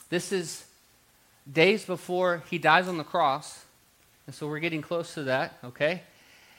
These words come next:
And the, I don't know if you guys knew this, but I found this out last year,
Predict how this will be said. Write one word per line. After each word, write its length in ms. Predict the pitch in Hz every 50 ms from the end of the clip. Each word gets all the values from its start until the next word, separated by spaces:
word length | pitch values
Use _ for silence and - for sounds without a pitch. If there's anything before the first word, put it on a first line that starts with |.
| - _ - -
And 340 | 156 160 156 151 147 143 - - _ _ _ _ _ _ _ _ _ _ _ _
the, 120 | 165 156 151 - - -
I 80 | - 196
don't 140 | 240 262 247
know 60 | 220
if 120 | 196 -
you 80 | 208 208
guys 260 | 190 180 165 151 -
knew 120 | 180 180 165
this, 140 | 143 139
but 120 | - - 165
I 60 | 175
found 240 | 175 - 175 180 165
this 120 | 151 -
out 140 | 165 139 135
last 320 | 151 151 156 147 - -
year, 300 | 165 165 151 127 117 120